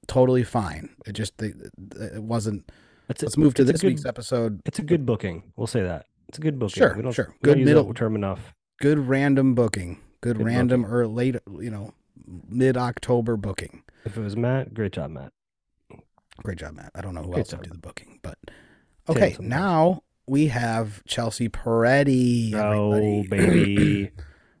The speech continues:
Speaker 1: Okay, now just have Chelsea Peretti on every week. You know,
Speaker 2: Yep.
Speaker 1: and now you got a
Speaker 2: Or
Speaker 1: show.
Speaker 2: Yep.
Speaker 1: You're
Speaker 2: Yes.
Speaker 1: fine, okay? You, you've done it. You
Speaker 2: Yeah.
Speaker 1: have female energy. She's funny. She's kinda doesn't understand what's going on, doesn't care.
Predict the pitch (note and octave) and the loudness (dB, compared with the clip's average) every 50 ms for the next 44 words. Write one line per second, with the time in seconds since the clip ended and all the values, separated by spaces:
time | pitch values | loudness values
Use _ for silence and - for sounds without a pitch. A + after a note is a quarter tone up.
0 | _ _ _ C3 C#3+ D3 C3 - C#3+ D#3 D#3 C#3 A#2 F#2+ F#2 - F#2+ G#2+ B2+ C#3+ | _ _ _ 0 0 2 2 2 2 4 4 4 4 0 -4 -8 -4 -2 0 2
1 | D3+ D3 C3+ B2 A2+ - - - - - - - C#3 F3+ A3 A3 E3 - - D3+ | 2 4 2 2 0 -2 -6 -6 -4 -4 -4 -2 2 2 2 2 2 0 2 4
2 | D#3+ F3+ D3+ C#3+ A#2+ B2+ C3 D3 D3+ C3 A#2 A2+ A#2 A#2 A#2+ C3 B2 B2+ C3+ C3+ | 4 4 2 0 0 2 4 4 4 4 2 2 2 0 0 2 2 4 4 6
3 | B2+ - G#2+ - - - - - _ _ - A#2+ A2+ A2+ B2 C3 C3 A#2+ A#2+ G#2 | 6 4 4 2 0 -8 -20 -20 _ _ -4 -2 0 2 2 2 2 2 0 -2
4 | A#2+ B2+ C#3+ D#3 D#3 E3+ A#2 A2 A#2+ - - F3+ F#3 B2+ F#2 E2 E2 - _ _ | -2 0 0 4 4 4 4 4 2 2 4 4 4 4 2 -2 -8 -16 _ _
5 | _ _ _ - B2+ A#2 A2+ G#2+ B2 C#3 - - - - F#2 C3+ C#3 B2 F#2 E2+ | _ _ _ -8 -4 -2 0 0 0 -2 -2 -4 -8 -8 -6 -4 -4 -4 -4 -6
6 | D#2+ D2 E2 E2 - - - - A2 A#2 C3 C3 A#2+ A2 G2+ A#2+ G#2+ G#2+ A#2 D3 | -8 -12 -14 -14 -16 -14 -10 -6 -4 -2 0 0 -2 -2 -2 -2 -2 0 2 2
7 | D#3+ C#3 G#2 C#3 A2+ G#2 A2 A#2+ A2 - - - C#3 D3 D#3 D#3 D#3 D#3 D#3 D3 | 2 2 2 0 0 0 -2 -2 -4 -6 -4 0 2 2 4 4 4 4 4 2
8 | C#3+ D3 D#3 D3+ D3 C3 C#3+ C#3+ C#3+ C#3 C#3 C3+ - _ _ _ _ _ _ _ | 2 2 2 2 0 2 2 2 2 2 2 0 -4 _ _ _ _ _ _ _
9 | _ _ - - - A#2+ A2 - - - - C#3 D3 D3 C#3+ C#3+ C#3 C3+ C3+ C3 | _ _ -14 -6 -4 -4 -4 -4 -6 -2 0 2 2 4 4 4 2 2 2 0
10 | B2+ A2+ - _ _ _ _ - - - - A#2 A2 G2+ - - - - B2+ C3+ | -2 -4 -10 _ _ _ _ -14 -10 -6 -4 -4 -4 -4 -8 -8 -6 -2 0 2
11 | C3+ B2+ B2 A#2+ B2 A#2+ G2 D#2 - _ _ _ _ _ - C#3 C3+ C#3 C#3+ D3 | 2 2 2 2 2 0 -2 -6 -14 _ _ _ _ _ -2 2 2 2 4 2
12 | C3+ C3+ C3+ C3+ C3 C3 B2 - - - C3 B2+ B2+ B2+ B2 B2+ B2+ B2 A#2+ - | 2 2 2 2 2 0 0 -2 -4 -2 0 0 0 0 0 0 -2 -2 -4 -4
13 | - C3+ B2+ B2+ B2+ B2 B2 B2 B2 B2 B2 B2 A#2+ B2 B2+ B2+ A#2+ A2 - - | -4 -2 -2 0 0 -2 -2 -2 -2 -2 0 0 0 0 0 -2 -4 -6 -6 -6
14 | - B2+ B2 B2 B2 B2 B2 A#2+ A#2+ A#2+ | -2 0 2 2 4 4 2 2 0 -2